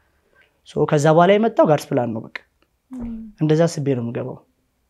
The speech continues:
Speaker 2: ጎፈሬ ሁኚልኝ ጋር እንሂድ እስኪ። እሱን <laughs> በጣም ፌመ-፣ በጣም ቫይራል ወጥቶ ነበር።
Speaker 1: አዎ።
Speaker 2: ሊትራሊ በጣም ቫይራል፣ ከዋናው ዘፈን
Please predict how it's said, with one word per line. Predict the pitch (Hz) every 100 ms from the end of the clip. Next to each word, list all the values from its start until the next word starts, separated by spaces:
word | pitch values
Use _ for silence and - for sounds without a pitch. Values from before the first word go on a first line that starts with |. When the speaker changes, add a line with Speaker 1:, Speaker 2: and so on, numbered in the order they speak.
| _ _ _ _ -
Speaker 2:
ጎፈሬ | 294 330 339
ሁኚልኝ | 311 262 233 226 220 220
ጋር | 220 196
እንሂድ | 208 202
እስኪ። | - _ _ _ _
እሱን | 302 302 - 440 415 440 - 392 466 587 392
<laughs> | 339 762 784 - - - - - 285
በጣም | 320 370
ፌመ-፣ | 403 359 320 - -
በጣም | 226 269 269 330 427
ቫይራል | 254 254 233 202
ወጥቶ | 196 208
ነበር። | - - - 214
Speaker 1:
አዎ። | 135 135 135
Speaker 2:
ሊትራሊ | 131 - 202 277
በጣም | - - 330
ቫይራል፣ | 233 190 190
ከዋናው | 220 285 240 233 247 247
ዘፈን | 240 254 233